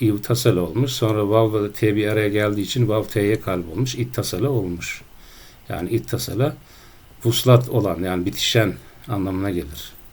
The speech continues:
Çünkü bazı, e, iftial babında bazı harfler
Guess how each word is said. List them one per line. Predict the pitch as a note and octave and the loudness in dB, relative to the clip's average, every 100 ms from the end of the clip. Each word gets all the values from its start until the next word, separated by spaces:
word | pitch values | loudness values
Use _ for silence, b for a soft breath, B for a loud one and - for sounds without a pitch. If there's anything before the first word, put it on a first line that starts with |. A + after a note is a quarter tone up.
| - - - - - - B B B B B B B | -20 -20 -20 -20 -20 -20 B B B B B B B
Çünkü | - G#2+ F#2 | -4 -2 4
bazı, | A2 A#2+ B2 A2 G#2+ A#2 G2+ G2+ | 8 8 6 4 2 0 -2 0
e, | |
iftial | A2+ - A2+ A#2 G#2+ | -2 4 6 8 6
babında | G2 F#2+ G2 | 4 2 2
bazı | G#2+ A2+ A2+ | 6 6 6
harfler | G2 G2+ - C3+ E3+ | 2 0 0 0 0